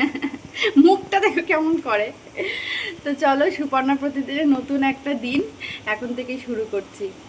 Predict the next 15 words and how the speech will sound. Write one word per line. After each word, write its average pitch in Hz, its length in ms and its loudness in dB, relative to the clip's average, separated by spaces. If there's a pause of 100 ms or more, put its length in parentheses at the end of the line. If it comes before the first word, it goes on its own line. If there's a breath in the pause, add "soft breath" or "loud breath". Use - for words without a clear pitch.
(120)
মিছরিকে 269 480 2
সাথে 277 340 2
নিয়ে। 175 360 -2
আমি 339 200 10
কোনো 349 220 10
বাহানা 330 360 12
শুনবো 311 320 8
না, 220 160 2
খাওয়া 330 340 8
নিয়ে 370 140 6
এত 339 160 6
বাহানা 381 380 10
কিসে? 302 280 8
সব 440 320 12
ফেলেছে, 339 460 8